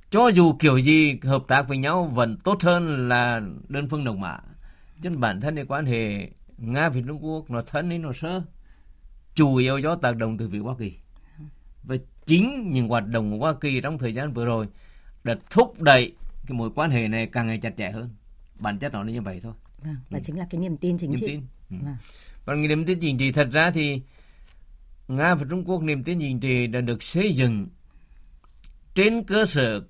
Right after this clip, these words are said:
Speaker 1: có nhận thức chung.
Speaker 2: Ừ.
Speaker 1: Chúng ta phải thấy rằng là tại sao có niềm tin chính trị giữa Nga và Trung Quốc? Hai siêu, hai cường quốc này có niềm tin chính trị chung là vì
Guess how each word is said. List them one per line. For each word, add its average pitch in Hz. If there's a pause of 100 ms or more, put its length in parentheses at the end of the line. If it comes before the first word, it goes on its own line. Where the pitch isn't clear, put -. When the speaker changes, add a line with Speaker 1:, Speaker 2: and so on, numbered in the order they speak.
Speaker 1:
có 123
nhận 127
thức 214 (200)
chung. 269 (400)
Speaker 2:
Ừ. 175 (140)
Speaker 1:
Chúng 123
ta 170
phải 139
thấy 113
rằng 135
là 131 (580)
tại 180
sao 226
có 185
niềm 190
tin 220
chính 170
trị 165
giữa 147
Nga 185
và 196
Trung 214
Quốc? 233 (760)
Hai 226
siêu, - (100)
hai 202
cường 185
quốc 165
này 175
có 151
niềm 160
tin 196
chính 156
trị -
chung 214
là 185
vì 156